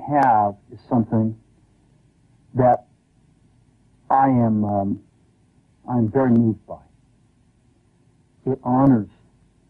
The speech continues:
those people who have changed the world. Some of them are living, some of them are not. But the ones that aren't, as you'll see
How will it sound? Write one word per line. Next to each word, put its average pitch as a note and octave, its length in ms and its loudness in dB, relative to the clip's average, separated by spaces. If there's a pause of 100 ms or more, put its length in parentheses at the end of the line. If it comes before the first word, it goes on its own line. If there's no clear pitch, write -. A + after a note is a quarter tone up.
(800)
those A2+ 260 0
people B2 280 -4
who B2 120 -4
have G2+ 360 -12
changed F2 240 -16
the E2 60 -20
world. D#2 140 -20 (1700)
Some C4+ 140 6
of B2+ 80 0
them C3+ 260 2 (640)
are G#2 100 -8
living, A#2+ 400 -2 (720)
some A2+ 140 -4
of G#2+ 60 -6
them G#2+ 100 -8
are G#2+ 180 -10
not. F#2+ 140 -18 (1600)
But B2+ 120 -8
the C3 60 -2
ones C#3 400 4
that C#3 80 0
aren't, B2+ 300 0 (1500)
as G#2+ 160 -6
you'll A#2 240 2
see G#2+ 220 2